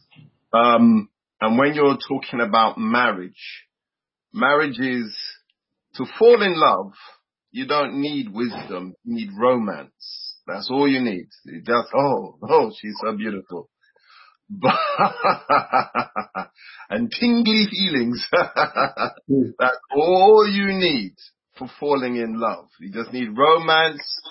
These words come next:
Speaker 1: some flowers, cards, the right mood, the right music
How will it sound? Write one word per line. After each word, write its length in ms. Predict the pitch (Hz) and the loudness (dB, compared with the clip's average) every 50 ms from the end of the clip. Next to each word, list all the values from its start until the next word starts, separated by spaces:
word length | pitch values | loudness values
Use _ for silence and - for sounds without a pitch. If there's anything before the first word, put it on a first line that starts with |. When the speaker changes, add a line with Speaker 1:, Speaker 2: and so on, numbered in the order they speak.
| - _ _ _ _ _ _ _ _ | -20 _ _ _ _ _ _ _ _
Speaker 1:
some 640 | - - 110 104 104 101 98 95 95 90 82 - _ _ _ _ _ _ _ _ - | -18 -10 -8 -6 -6 -6 -8 -10 -12 -14 -16 -20 _ _ _ _ _ _ _ _ -2
flowers, 800 | 127 139 147 147 147 143 139 139 139 139 135 135 135 135 135 - _ - - | 0 2 2 4 4 2 2 2 2 2 2 0 -2 -2 -4 -8 _ -6 0
cards, 520 | 151 139 131 127 127 127 127 127 123 107 - | 2 4 4 4 4 4 2 0 -2 -6 -12
the 140 | 104 107 104 | -10 -10 -8
right 340 | 98 110 131 139 143 143 143 | -2 0 0 0 0 -2 -4
mood, 440 | 123 120 131 139 139 139 139 139 117 | -4 -4 -2 0 0 0 0 -2 -4
the 120 | 120 110 | -8 -6
right 280 | 101 117 123 135 139 135 - | -2 0 0 0 0 -2 -4
music 540 | 123 127 139 147 147 131 120 135 143 - | -6 -4 -4 -4 -6 -8 -6 -4 -4 -4